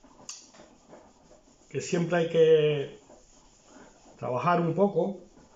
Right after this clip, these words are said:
y que, bueno, a mí me gusta hacerlo aquí un poco en detalle para que luego al final a la gente no le salen los problemas, pues porque, eh,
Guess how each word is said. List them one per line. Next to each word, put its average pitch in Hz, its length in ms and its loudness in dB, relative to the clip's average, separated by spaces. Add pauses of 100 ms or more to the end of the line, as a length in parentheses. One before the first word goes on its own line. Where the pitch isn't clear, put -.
(760)
y 131 40 -12
que, 139 120 -6
bueno, 156 220 4
a 139 40 0
mí 160 120 0
me 175 100 2
gusta 185 280 0
hacerlo 175 400 0
aquí 156 160 -4
un 156 140 -2
poco 165 180 0
en 156 80 -2
detalle 156 340 0
para 160 220 -4
que 113 340 -8 (560)
luego 123 220 -4
al 151 80 2
final 151 300 2
a 151 60 2
la 151 120 0
gente 151 220 -2
no 151 100 0
le 143 80 -2
salen 151 280 -2
los 147 100 -2
problemas, 165 480 -2
pues - 180 -10
porque, 101 480 -8
eh, - 1040 -18